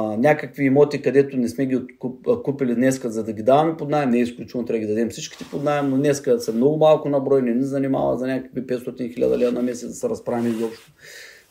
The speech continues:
Тези имоти са, а, а,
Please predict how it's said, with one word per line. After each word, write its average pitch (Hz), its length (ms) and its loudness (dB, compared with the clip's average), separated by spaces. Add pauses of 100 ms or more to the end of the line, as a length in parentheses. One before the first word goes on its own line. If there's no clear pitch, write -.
(120)
Тези 135 340 6 (120)
имоти 151 360 6
са, 160 340 2 (300)
а, 139 460 2 (640)
а, - 240 -2